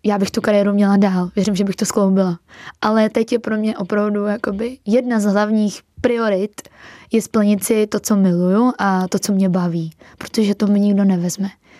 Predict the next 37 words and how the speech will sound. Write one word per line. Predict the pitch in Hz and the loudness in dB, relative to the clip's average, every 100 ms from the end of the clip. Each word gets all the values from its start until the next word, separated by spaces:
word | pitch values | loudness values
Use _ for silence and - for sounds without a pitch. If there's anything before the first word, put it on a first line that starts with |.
| - - | -20 -6
Obětovat | 190 214 240 233 233 | 0 0 0 -2 -2
se | 269 | -4
partnerovi, | 214 262 196 196 180 196 214 - - _ _ | -6 -4 0 0 0 -2 -6 -10 -20 _ _
já | 208 202 185 208 | 0 2 0 -2
konkrétně, | - 208 196 196 180 202 196 226 - - - | 0 0 2 0 -2 -2 -2 -4 -6 -20 -8
pak | - | -4
by | 190 | 0
mi | 208 202 | 0 0
to | 208 | -2
třeba | - 214 | -2 -2
s | - | 0
ním | 226 | 2
nevyšlo, | 208 185 - 190 190 240 - - - | 2 0 -2 -4 -4 -6 -12 -20 -8
tak | 202 | -4
vlastně | 208 - 220 214 208 | -4 0 2 4 4
já | |
nic | 214 214 | 2 2
nemám. | 220 196 170 165 170 _ _ - | 2 2 2 -2 -10 _ _ -2
Takže | 196 185 196 190 190 196 190 | 0 2 2 2 2 0 0
to | 220 | -2
je | 196 | -2
pro | 196 202 | -2 -2
mě | 190 208 | 0 -2
taky | 240 - | -6 -4
hnací | 190 185 - | -2 -2 0
motor. | 208 180 233 226 - _ - - - _ - | -2 -2 -6 -10 -14 _ -20 -20 -20 _ -2
Že | 208 208 196 | 2 2 0
chci | 190 226 | -2 -4
taky | - 196 190 | -4 -6 -6
si | 214 | -6
něco | - | -6
dokázat | 220 185 208 214 - | -8 -4 -4 -2 -2
a | |
to | - | 0
mi | 214 | 2
nikdo | 214 208 208 | 4 4 2
neveme. | 190 190 180 | 0 0 -2